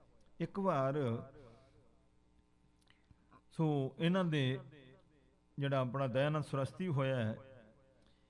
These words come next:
ਹਿੰਦੂ ਧਰਮ ਦੇ ਇੱਕ ਮਹਾਨ ਮਹਾਤਮਾ ਨੇ ਸੋ ਬਿਆਨ ਦੇ ਦਿੱਤਾ ਸੀ। ਕਹਿੰਦੇ ਵੀ ਗੁਰੂ ਗੋਬਿੰਦ ਸਿੰਘ ਮਹਾਰਾਜ, ਆ ਮਹਾਤਮਾ ਗਾਂਧੀ ਦਾ ਜ਼ਿਕਰ ਹੈ, ਉਸ ਨੇ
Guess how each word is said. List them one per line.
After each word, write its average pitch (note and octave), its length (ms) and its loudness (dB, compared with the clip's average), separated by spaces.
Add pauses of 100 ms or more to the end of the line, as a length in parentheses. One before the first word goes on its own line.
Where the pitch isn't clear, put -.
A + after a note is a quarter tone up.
(180)
ਹਿੰਦੂ D#3 280 0
ਧਰਮ D3 380 0
ਦੇ D#3 160 -2
ਇੱਕ - 160 -4
ਮਹਾਨ C#3 440 2
ਮਹਾਤਮਾ D3 600 0
ਨੇ A2 300 -2 (800)
ਸੋ C#3 460 2 (1400)
ਬਿਆਨ D3 380 4
ਦੇ D#3 140 2
ਦਿੱਤਾ C#3+ 340 0
ਸੀ। C3+ 320 -2 (880)
ਕਹਿੰਦੇ E3+ 380 0
ਵੀ G3 140 -4
ਗੁਰੂ E3 260 0
ਗੋਬਿੰਦ C#3+ 400 0
ਸਿੰਘ E3+ 220 -2
ਮਹਾਰਾਜ, C3+ 600 2
ਆ - 1600 -10
ਮਹਾਤਮਾ C#3+ 500 -2
ਗਾਂਧੀ F3 300 -4
ਦਾ D3+ 140 0
ਜ਼ਿਕਰ A#2+ 300 -4
ਹੈ, F#2+ 140 -10 (840)
ਉਸ E3+ 240 2
ਨੇ F3 420 0